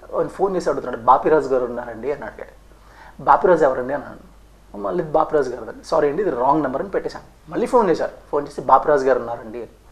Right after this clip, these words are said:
"లేదు, అసలు ఎవరు మీరు ప్రాబ్లం?" అంటే, "ఇదేనండి, ఇదే నెంబర్ ఇచ్చారన్నారు." నెంబర్ చూస్తే అదే నెంబర్. నేను చెప్పాను, "అరే, అరే, అది తప్పు, మీరు తప్పు పలుకుతున్నారు, అది బాపిరాజు కాదు, it's బాబ్ రెజీ."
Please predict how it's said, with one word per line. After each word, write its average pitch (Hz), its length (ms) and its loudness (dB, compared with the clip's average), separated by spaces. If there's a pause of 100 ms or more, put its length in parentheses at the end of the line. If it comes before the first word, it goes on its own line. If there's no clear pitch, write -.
(160)
"లేదు, 180 300 4
అసలు 160 200 -2
ఎవరు 165 220 2
మీరు 185 180 -2
ప్రాబ్లం?" 135 400 0
అంటే, 185 160 -4
"ఇదేనండి, 190 360 2
ఇదే 156 280 2
నెంబర్ 139 200 -2
ఇచ్చారన్నారు." - 640 -6 (680)
నెంబర్ 226 260 2
చూస్తే 233 180 -2
అదే 170 140 0
నెంబర్. 131 280 -8 (220)
నేను 214 160 -4
చెప్పాను, 202 320 2
"అరే, 202 200 0
అరే, 196 180 2
అది 151 260 2
తప్పు, 165 200 2
మీరు 165 140 -6
తప్పు 156 300 0
పలుకుతున్నారు, 143 480 -2
అది 139 80 -8
బాపిరాజు 143 460 0
కాదు, 127 180 0
it's - 160 -14
బాబ్ 127 460 2
రెజీ." 127 340 -8